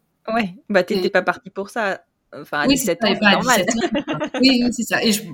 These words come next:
Speaker 2: et je pensais pas, et je, ouais, je crois que si on m'avait dit un jour, « Tu verras, c'est à dix-sept ans que tu vas le rencontrer », je pense que j'y aurais jamais cru, quoi.
Speaker 1: Ouais, tu m'étonnes.
Speaker 2: De
Speaker 1: Tu
Speaker 2: me
Speaker 1: m'étonnes,
Speaker 2: dire,
Speaker 1: c'est fou.
Speaker 2: euh,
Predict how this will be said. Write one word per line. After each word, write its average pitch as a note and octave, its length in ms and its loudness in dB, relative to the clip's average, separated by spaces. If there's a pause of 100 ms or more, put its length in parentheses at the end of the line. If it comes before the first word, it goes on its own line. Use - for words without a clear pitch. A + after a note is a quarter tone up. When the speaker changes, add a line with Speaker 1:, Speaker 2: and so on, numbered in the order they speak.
Speaker 2:
et G3 80 -2
je - 80 -6
pensais F#3 340 -2
pas, A#3 240 6
et F3+ 160 -2
je, - 160 -14 (240)
ouais, C4 200 -2
je - 60 -6
crois F#3 160 -6
que D#3+ 480 -6 (200)
si - 160 2
on G3+ 40 4
m'avait F#3 200 2
dit A3 160 2
un G#3+ 100 4
jour, « G#3+ 160 0
Tu G#3 120 -2
verras, G3 200 2
c'est G#3+ 140 0
à F3+ 80 2
dix-sept E3+ 320 -4
ans A3+ 100 4
que G#3+ 80 0
tu G3+ 100 0
vas F#3+ 100 4
le F3 60 4
rencontrer », E3+ 460 0
je G#3 100 -2
pense D#3+ 180 -8
que F3 100 -8
j'y D#3+ 140 -2
aurais D3+ 160 0
jamais D#3 240 -2
cru, G3+ 200 -4
quoi. - 180 -12 (460)
Speaker 1:
Ouais, C#3 120 -8 (200)
tu - 140 -18
m'étonnes. A2+ 340 -16 (360)
Speaker 2:
De E3+ 120 -8
Speaker 1:
Tu D#3+ 100 -2
Speaker 2:
me D#3 40 -2
Speaker 1:
m'étonnes, F3+ 160 0
Speaker 2:
dire, G3 140 6
Speaker 1:
c'est F3 60 -2
fou. - 0 -
Speaker 2:
euh, D3+ 280 -2